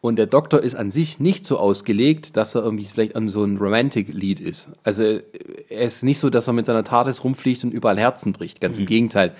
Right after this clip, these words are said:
Speaker 1: Wo das Frauengeschichten, das war eher so in der neuen Serie, als man zum ersten Mal sowas mit dieser Rose und dem zehnten Doktor,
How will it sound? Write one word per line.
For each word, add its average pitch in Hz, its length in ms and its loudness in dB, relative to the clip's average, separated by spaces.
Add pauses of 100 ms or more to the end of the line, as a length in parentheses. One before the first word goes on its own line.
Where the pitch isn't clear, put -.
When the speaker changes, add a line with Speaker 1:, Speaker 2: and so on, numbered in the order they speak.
(500)
Speaker 1:
Wo 101 240 -2 (220)
das 110 140 -4
Frauengeschichten, 123 1120 0
das 107 180 0
war 110 160 4
eher 120 200 4
so 120 100 0
in 113 60 2
der 110 80 2
neuen 127 320 4
Serie, 117 280 6
als 110 180 2
man 113 140 0
zum 113 160 -6
ersten 120 280 -2
Mal 110 140 2
sowas 107 280 -2
mit 101 140 -2
dieser 95 180 0
Rose 123 460 4
und 110 40 0
dem 107 100 0
zehnten 131 340 -4
Doktor, 120 260 -2